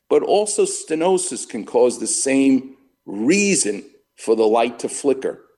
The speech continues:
for the symptoms to go down your leg. These two men called me, and I told them,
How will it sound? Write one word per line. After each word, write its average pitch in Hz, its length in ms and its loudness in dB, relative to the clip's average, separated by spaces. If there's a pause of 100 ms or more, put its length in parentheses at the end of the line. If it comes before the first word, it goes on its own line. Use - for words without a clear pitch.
for - 140 -6
the 107 80 -2
symptoms 131 580 0
to - 80 -4
go 101 160 2
down 107 320 0
your 107 120 -2
leg. 104 380 2 (360)
These 175 260 0
two 170 340 2
men 151 380 2
called 156 420 0
me, 95 180 -12 (420)
and 104 120 -6
I 117 140 0
told 139 400 2
them, 92 240 -10